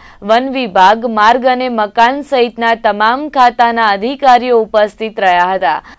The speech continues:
આ બેઠકમાં પચીસ પ્રશ્નોની રજૂઆત કરવામાં આવી હતી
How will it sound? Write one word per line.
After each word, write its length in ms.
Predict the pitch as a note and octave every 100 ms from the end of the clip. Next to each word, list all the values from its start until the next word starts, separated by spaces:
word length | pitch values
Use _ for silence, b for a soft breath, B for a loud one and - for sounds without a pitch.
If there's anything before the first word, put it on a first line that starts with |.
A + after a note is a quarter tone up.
| B
આ 120 | G3+
બેઠકમાં 640 | G3 A#3 B3+ A#3 G#3+ A3+
પચીસ 460 | B3 A#3+ C4 C#4+ -
પ્રશ્નોની 600 | B3 A#3+ - A#3+ A3+ A#3
રજૂઆત 500 | G#3+ F#3+ G#3+ A#3 B3+ B3+
કરવામાં 480 | G#3+ G3 G3+ G#3+ G3+
આવી 280 | F3 F3+ F#3
હતી 280 | F#3 E3